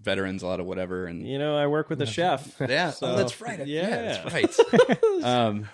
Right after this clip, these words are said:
Speaker 1: so he says, "Firefighters, in my experience, are a lot like the Marines I've met over the years. No matter how badly led, ridiculously under-equipped, underappreciated, no matter how doomed their mission, they take bizarre and quite beautiful pride in at least being screwed more than everybody else and doing it with style."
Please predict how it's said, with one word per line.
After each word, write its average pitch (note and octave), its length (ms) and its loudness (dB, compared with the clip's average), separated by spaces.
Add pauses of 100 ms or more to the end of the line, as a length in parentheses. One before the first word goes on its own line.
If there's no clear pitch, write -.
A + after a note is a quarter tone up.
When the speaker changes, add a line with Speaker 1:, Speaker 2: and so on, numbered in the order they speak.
(120)
Speaker 1:
so - 140 2
he D3+ 80 6
says, C3 220 2
"Firefighters, C3 480 2
in A#2 80 0
my G#2+ 100 0
experience, G2 540 -4
are F#2 40 -4
a F2+ 60 -4
lot F2+ 180 -4
like F2 180 -6
the F2 80 -10
Marines E2+ 340 -10
I've F2 180 -10
met E2+ 200 -10
over F2 180 -12
the F2 80 -12
years. F2+ 440 -8
No E2+ 60 -12
matter F2 220 -4
how F#2+ 200 -6
badly F2+ 380 -6
led, G#2 460 -2
ridiculously F2 640 -10
under-equipped, E2+ 680 -8
underappreciated, F2+ 840 -8
no F2 100 -8
matter E2 300 -10
how F2 160 -12
doomed G2 380 -6
their G2+ 120 -4
mission, F2+ 360 -6
they F2 100 -8
take - 260 -12
bizarre F2+ 460 -6
and D#2+ 120 -10
quite F2 300 -10
beautiful E2 320 -16
pride F2 440 -10 (360)
in G2+ 80 -6
at F#2+ 140 -6
least C3 240 -2
being B2 200 -2
screwed G#2 520 -4
more F#2+ 180 -4
than F#2 160 -6
everybody F#2 420 -4
else F2 280 -8
and F#2 100 -14
doing F2+ 240 -12
it F2+ 80 -14
with F2+ 160 -16
style." - 480 -12